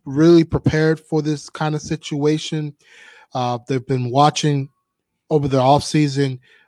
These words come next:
other leagues do it, like the M L B. And I, and I believe the N F L's prepared. And I know the N F L's gonna get this, uh, under control. They've already isolated the five workers, employees, and, um,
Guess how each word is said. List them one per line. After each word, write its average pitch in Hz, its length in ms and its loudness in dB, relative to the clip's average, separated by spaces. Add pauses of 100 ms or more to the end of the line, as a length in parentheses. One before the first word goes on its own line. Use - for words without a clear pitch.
(120)
other 160 260 4
leagues 147 640 2 (220)
do 147 200 4
it, 147 100 -2
like 135 180 -4
the 135 140 -4
M 135 120 -2
L 135 140 -2
B. 143 380 -2 (640)
And 190 120 0
I, 220 160 2
and 226 80 0
I 254 60 4
believe 247 240 0
the 233 100 6
N 226 60 6
F 220 140 0
L's 208 160 4
prepared. 175 560 2
And 147 120 -4
I 156 60 2
know 185 220 4
the 170 160 4
N 165 100 2
F - 140 -8
L's 151 200 2
gonna 139 180 -2
get 143 260 0
this, 139 300 -6 (480)
uh, 120 180 -6 (320)
under 156 200 2
control. 170 720 4 (280)
They've 143 160 0
already 147 300 4
isolated 156 800 0 (360)
the 135 160 -8
five 151 600 0 (400)
workers, 156 720 -2
employees, 160 720 0
and, 135 220 -2
um, 123 300 -6